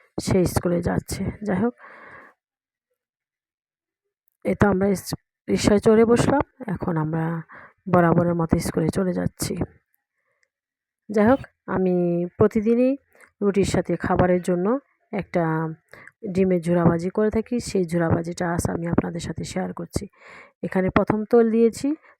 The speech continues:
তোল যখন গরম হয়ে আসছে দিয়ে দিচ্ছি পেঁয়াজ কুচি। পেঁয়াজ কুলি ব্রাউন কালার হ-, হলে আমি এখন দিয়ে দিব, আহ, টমেটো আর দিয়ে দিব কাঁচামরিচ। আর দিয়ে এখন এগুলিকে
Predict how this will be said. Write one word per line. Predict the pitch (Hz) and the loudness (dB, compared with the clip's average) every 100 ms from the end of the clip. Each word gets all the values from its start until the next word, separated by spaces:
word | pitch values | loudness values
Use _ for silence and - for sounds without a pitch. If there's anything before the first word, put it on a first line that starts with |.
| _ | _
তোল | 196 175 | 0 2
যখন | 170 165 170 170 | 0 -2 -2 -2
গরম | 170 170 | 0 0
হয়ে | 170 185 | 0 0
আসছে | 180 - 202 | -2 -4 -4
দিয়ে | 180 165 | -2 -2
দিচ্ছি | 165 160 202 | -4 -6 -8
পেঁয়াজ | - 185 165 - | -2 -2 -2 -4
কুচি। | - - 180 _ _ - _ _ | -8 -8 -10 _ _ -20 _ _
পেঁয়াজ | - 202 170 - | 2 4 2 -4
কুলি | - 190 196 | -4 0 0
ব্রাউন | 180 170 160 170 | -2 -4 -4 -4
কালার | 170 180 185 | -6 -6 -4
হ-, | 180 196 190 185 - | -6 -6 -6 -6 -6
হলে | 196 240 320 _ _ - - | -4 -4 -6 _ _ -20 -12
আমি | - 175 170 | -6 -4 -4
এখন | 165 - 170 | -4 -6 -6
দিয়ে | 175 | -4
দিব, | 170 170 190 | -4 -4 -4
আহ, | 294 _ _ _ 170 160 165 | -6 _ _ _ -10 -8 -6
টমেটো | 180 160 165 208 302 - _ _ | -4 -4 -4 -4 -6 -8 _ _
আর | - 180 170 | -10 -6 -6
দিয়ে | 165 160 | -4 -4
দিব | 160 170 | -4 -6
কাঁচামরিচ। | 175 170 190 170 165 165 - - - _ - _ _ | -8 -6 -8 -8 -8 -10 -14 -16 -20 _ -20 _ _
আর | - 156 165 170 180 - _ _ | -8 -6 -6 -8 -10 -14 _ _
দিয়ে | 185 185 | -6 -4
এখন | 214 185 180 170 | -4 -6 -6 -4
এগুলিকে | 170 170 170 185 | -4 -6 -6 -8